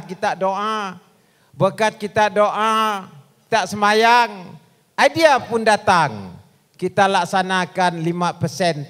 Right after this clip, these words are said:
tax kepada minyak dan gas. Dan ia memberikan lebihan pendapatan kita tiga bilion. Selain daripada pendapatan kita yang ada,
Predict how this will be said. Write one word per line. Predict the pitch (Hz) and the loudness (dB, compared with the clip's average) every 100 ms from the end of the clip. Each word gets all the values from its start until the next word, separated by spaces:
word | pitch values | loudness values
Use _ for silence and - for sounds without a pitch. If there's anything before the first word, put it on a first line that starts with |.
| - | 0
tax | 196 175 - - | 2 2 -4 -12
kepada | 151 160 160 156 | -6 -4 0 0
minyak | 156 151 147 - 127 | -2 -2 -2 -2 -4
dan | 131 | -4
gas. | 117 123 113 - - _ _ _ _ _ _ _ _ _ _ _ _ _ _ - _ _ _ _ _ _ - _ _ | -4 -8 -8 -14 -20 _ _ _ _ _ _ _ _ _ _ _ _ _ _ -20 _ _ _ _ _ _ -20 _ _
Dan | - 226 226 226 | 0 2 2 2
ia | 220 214 208 | 2 4 2
memberikan | 202 196 202 202 196 202 196 | 0 -6 -6 -6 -2 -2 0
lebihan | 190 170 196 180 185 180 139 107 95 - _ - | -2 0 0 2 2 0 -4 -16 -20 -20 _ -8
pendapatan | 180 185 185 175 - 175 160 | -4 -4 -4 -6 -4 -6 -6
kita | 151 165 175 165 147 127 - - - | -10 -6 -2 0 0 -2 -10 -14 -10
tiga | 156 143 143 131 | -8 -6 -6 -8
bilion. | 139 135 117 104 87 - - _ _ _ _ _ | -12 -14 -14 -16 -18 -20 -20 _ _ _ _ _
Selain | _ 165 156 165 175 160 | _ -8 -2 0 0 0
daripada | 156 156 151 156 | -2 -2 -2 -2
pendapatan | 156 151 151 147 156 151 156 143 | -2 -4 -4 -4 -4 -4 -6 -6
kita | 147 156 143 | -10 -6 -6
yang | 143 135 | -6 -8
ada, | 120 127 147 196 160 | -10 -6 -4 -4 -6